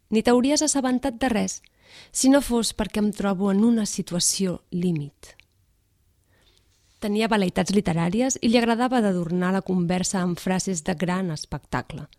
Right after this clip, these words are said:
«Que molesto ara», afegí tot donant una ullada circular a la concurrència.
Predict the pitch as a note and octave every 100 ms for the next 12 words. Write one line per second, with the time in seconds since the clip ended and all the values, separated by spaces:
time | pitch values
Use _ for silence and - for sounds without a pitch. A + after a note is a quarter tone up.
0 | _ _ _ _ _ _ _ _ - A3
1 | C#4 G#3+ - - F3 D#3+ D#3 D3+ - _
2 | _ - F#3 - F3+ F#3 E3 F3 D#3 F3+
3 | F3 F3 - G3 F3+ F3 F3 F3 E3+ F3
4 | F#3 - F#3 F3+ F3 E3+ E3+ F#3 E3+ F3
5 | F3 D#3+ D#3+ F3